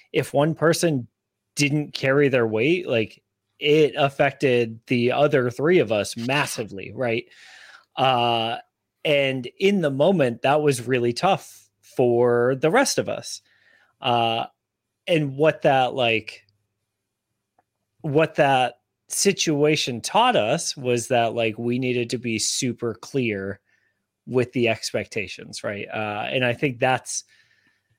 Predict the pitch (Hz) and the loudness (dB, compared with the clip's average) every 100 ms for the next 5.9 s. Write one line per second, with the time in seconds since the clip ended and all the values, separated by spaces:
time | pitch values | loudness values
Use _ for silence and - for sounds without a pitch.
0 | _ _ _ _ 156 139 170 175 - 175 | _ _ _ _ -8 0 2 2 -2 -2
1 | 151 147 170 175 202 190 196 185 185 196 | 0 2 2 2 0 2 0 2 0 0
2 | 240 240 208 180 156 170 139 123 165 202 | 0 -2 -2 -4 0 0 0 0 0 2
3 | - - 302 285 190 _ 220 185 220 226 | 2 2 2 0 -2 _ -4 0 2 4
4 | 240 220 190 196 202 190 202 143 143 165 | 4 4 2 2 2 2 0 0 0 2
5 | 190 185 180 180 - 151 135 202 320 | 2 2 2 0 0 0 0 2 2